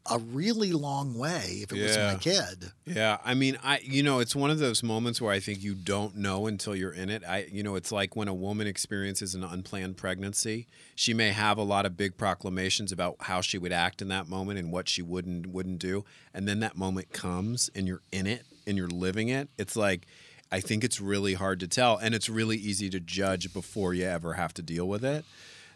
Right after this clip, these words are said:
Speaker 2: So I think that hangs over this conversation. But I also think I wanna give our party people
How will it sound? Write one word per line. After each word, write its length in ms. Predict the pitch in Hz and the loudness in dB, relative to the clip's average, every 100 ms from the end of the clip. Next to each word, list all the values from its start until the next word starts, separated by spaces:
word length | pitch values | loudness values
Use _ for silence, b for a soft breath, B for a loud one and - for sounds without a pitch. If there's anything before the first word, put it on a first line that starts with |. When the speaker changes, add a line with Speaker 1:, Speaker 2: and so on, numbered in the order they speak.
| - | 2
Speaker 2:
So 260 | 117 107 - | 4 4 2
I 80 | 113 | 0
think 220 | 110 127 104 | 4 2 6
that 220 | 101 110 | 6 8
hangs 180 | 127 117 | 6 4
over 140 | 123 | 0
this 160 | 120 113 | 0 0
conversation. 500 | 127 113 131 117 120 | 2 2 2 2 2
But 120 | 139 | 6
I 60 | 151 | 8
also 300 | 202 247 196 | 8 8 8
think 160 | 170 | 6
I 40 | 151 | 6
wanna 200 | 160 156 | 6 6
give 180 | 147 | 6
our 100 | 123 | 4
party 320 | 101 135 131 113 | 4 6 6 4
people 480 | 113 101 98 92 | 0 0 0 0